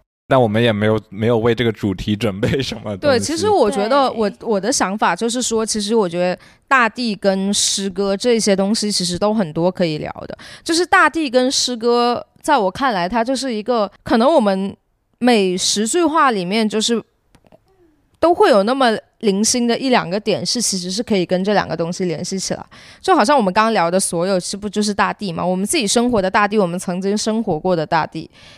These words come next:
Speaker 2: 我们去过的大地和我们童年所处的大地和我们现今所处的大地。就我觉得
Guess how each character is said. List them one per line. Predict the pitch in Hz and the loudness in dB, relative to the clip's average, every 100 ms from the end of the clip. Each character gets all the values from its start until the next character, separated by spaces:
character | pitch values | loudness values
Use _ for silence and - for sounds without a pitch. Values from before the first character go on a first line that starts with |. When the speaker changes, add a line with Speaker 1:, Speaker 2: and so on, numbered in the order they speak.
| - | 0
Speaker 2:
我 | 208 | 2
们 | 190 208 | 4 2
去 | - 302 | 2 2
过 | 240 220 | 2 2
的 | 180 | 2
大 | 208 185 | 2 0
地 | 214 190 | -2 -4
和 | 196 190 | 0 2
我 | 196 | 2
们 | 175 170 170 _ | 0 -6 -12 _
童 | - 185 220 | -4 -2 2
年 | 214 185 220 | 2 2 0
所 | - 202 185 | -2 -2 0
处 | - 180 | 0 -2
的 | 160 | 2
大 | 202 190 | 2 2
地 | 202 190 | 0 0
和 | 175 | -2
我 | |
们 | 165 175 | -2 -2
现 | 254 208 | -2 -2
今 | 190 180 190 | -4 -4 -4
所 | 165 151 | -4 -6
处 | - | -8
的 | - | -10
大 | 98 175 | -4 -2
地。 | - 180 | -2 -4
就 | 349 403 | 4 6
我 | 233 175 | 6 4
觉 | 165 | 2
得 | 190 | 2